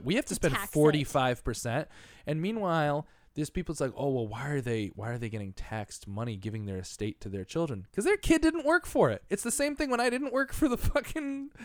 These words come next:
Speaker 2: Yeah.
Speaker 1: lottery. I now all of a sudden
Speaker 2: How
Speaker 1: gave
Speaker 2: all this
Speaker 1: billions of
Speaker 2: money?
Speaker 1: dollars of income, so, and I have to pay taxes on said
Speaker 2: Right,
Speaker 1: income.
Speaker 2: that
Speaker 1: It
Speaker 2: is how
Speaker 1: just
Speaker 2: that works.
Speaker 1: Exactly. And
Speaker 2: That
Speaker 1: they're like, "Well, that wasn't ta-," it's, it's, they try to make the argument it's not nuanced.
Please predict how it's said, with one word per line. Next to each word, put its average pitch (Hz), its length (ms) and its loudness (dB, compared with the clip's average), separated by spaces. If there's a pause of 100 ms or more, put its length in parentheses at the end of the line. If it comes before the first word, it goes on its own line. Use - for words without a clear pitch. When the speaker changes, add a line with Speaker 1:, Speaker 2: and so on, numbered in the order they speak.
Speaker 2:
Yeah. 294 120 -6
Speaker 1:
lottery. 240 440 4 (200)
I 214 160 0
now 240 220 0
all 226 260 4
of 269 80 0
a 247 60 0
sudden 240 500 2 (180)
Speaker 2:
How 370 200 -8
Speaker 1:
gave 277 240 6
Speaker 2:
all 277 140 -2
this 240 80 8
Speaker 1:
billions 277 400 6
of - 60 6
Speaker 2:
money? 247 80 4
Speaker 1:
dollars 220 420 4
of 208 100 2
income, 226 680 -2 (240)
so, - 160 -2
and 226 100 4
I 269 80 4
have 302 200 -2
to 370 100 8
pay 415 160 2
taxes 330 420 0
on 131 140 2
said 117 220 0
Speaker 2:
Right, 587 180 6
Speaker 1:
income. 80 260 -6
Speaker 2:
that 440 100 0
Speaker 1:
It 453 100 4
Speaker 2:
is 453 40 -2
how 403 80 0
Speaker 1:
just 427 220 -2
Speaker 2:
that 359 80 -8
works. 226 420 -6
Speaker 1:
Exactly. 139 720 -4
And 87 80 -8
Speaker 2:
That 127 60 -2
Speaker 1:
they're 123 80 0
like, 123 160 2
"Well, 165 160 8
that 196 180 6
wasn't 185 300 0
ta-," 175 200 -2
it's, - 440 -4
it's, 131 300 -6 (760)
they 160 100 4
try 175 240 4
to 190 60 6
make 170 160 0
the 131 100 0
argument 131 240 4
it's 110 80 -6
not 120 220 -2
nuanced. 110 460 -2